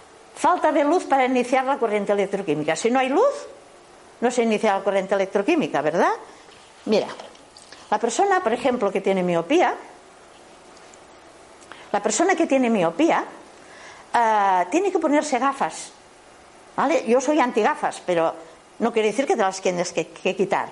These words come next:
Y voy a hacer no sé qué con terapia. No, no. Tú, si no tienes el ochenta por ciento de vis-, de vista, no puedes quitarte las gafas,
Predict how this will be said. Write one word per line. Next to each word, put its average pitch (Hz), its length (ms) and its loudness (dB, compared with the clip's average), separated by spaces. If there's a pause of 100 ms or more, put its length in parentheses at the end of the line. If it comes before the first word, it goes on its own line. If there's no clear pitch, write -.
(440)
Y 226 80 2
voy 240 180 2
a 254 40 2
hacer 254 180 -2
no 240 160 0
sé 240 180 -2
qué 277 240 2
con 254 160 0
terapia. 240 480 0
No, 240 120 2
no. 190 260 -2 (520)
Tú, - 180 4
si 254 200 0
no 381 160 2
tienes 185 380 0
el 190 100 2
ochenta 320 420 0
por 240 120 -2
ciento 240 360 0
de 196 120 2
vis-, 185 260 -4
de 180 100 -2
vista, 311 300 0 (600)
no 254 180 4
puedes 208 220 0
quitarte 180 340 -2
las 170 160 0
gafas, 147 320 -6